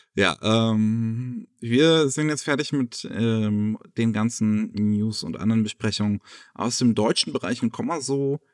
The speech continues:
nach Japan, was da passiert ist in der letzten Woche. Und da müssen wir leider anfangen mit drei, ähm, Todesmeldungen. Ähm, das hatten wir, glaub ich, bisher nur einmal und jetzt diese Woche direkt drei. Es ist ein bisschen...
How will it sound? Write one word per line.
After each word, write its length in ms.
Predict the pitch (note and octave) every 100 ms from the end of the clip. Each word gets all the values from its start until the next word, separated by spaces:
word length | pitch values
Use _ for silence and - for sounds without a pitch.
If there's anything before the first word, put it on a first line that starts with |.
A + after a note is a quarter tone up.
| _ _ _ _ A#2 B2 A#2+
nach 220 | C3+ -
Japan, 800 | - A#2+ A#2 D#3 D#3 C#3 C#3+ C#3+
was 200 | A#2+ B2
da 220 | - G#2+ C3
passiert 560 | - B2 - - C#3
ist 240 | - C3+ -
in 100 | G#3
der 80 | B2
letzten 640 | C3 - - B2+ B2+ G#2+
Woche. 300 | A#2+ C#3+ C#3+ C3+
Und 200 | C3 A2+
da 20 |
müssen 240 | A2+ B2 -
wir 60 |
leider 340 | A#2 G#2+ C3 D#3+
anfangen 520 | C3+ D3+ D3 C3+ C#3 - - - -
mit 400 | G#2+ A#2 - - - _
drei, 680 | - G#2+ A2+ B2 C3+ C3+ C#3 - _
ähm, 400 | - A2+ A2+ A2
Todesmeldungen. 840 | A2 D#3 E3+ - G2 F2 F2+ G#2 F3 - _ _ _ _ _ _ _
Ähm, 720 | - G2 F#2 F#2 F#2 F#2 F#2 F#2+ _ _
das 140 | -
hatten 180 | D3 -
wir, 80 | D3+
glaub 240 | A#2 G#2
ich, 100 | D#3+
bisher 480 | - E3 E3+ D#3+ F3
nur 220 | D#3 C#3 -
einmal 340 | D#3 D3+ A2+
und 80 | G#2+
jetzt 200 | A#2 -
diese 200 | B2+ B2+
Woche 200 | C3+ C#3
direkt 380 | A#2+ B2+ - -
drei. 280 | G#2+ A#2 G#2+
Es 140 | F#2+
ist 260 | - - -
ein 500 | _ _ _ _ _
bisschen... 440 | - - D#3 C#3+